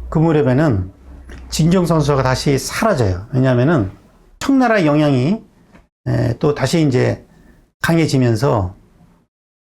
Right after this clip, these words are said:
어, 이제 문인화가 다시 이제 그 하나의 그 기득권이 되고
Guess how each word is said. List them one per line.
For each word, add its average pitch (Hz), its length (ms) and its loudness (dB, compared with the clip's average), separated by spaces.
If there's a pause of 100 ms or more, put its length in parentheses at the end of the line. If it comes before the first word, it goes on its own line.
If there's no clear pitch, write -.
(300)
어, 117 240 0
이제 117 320 2
문인화가 135 560 2
다시 123 260 -2
이제 113 320 0
그 107 340 -6 (440)
하나의 117 300 -4
그 110 100 -6
기득권이 143 480 0
되고 113 500 0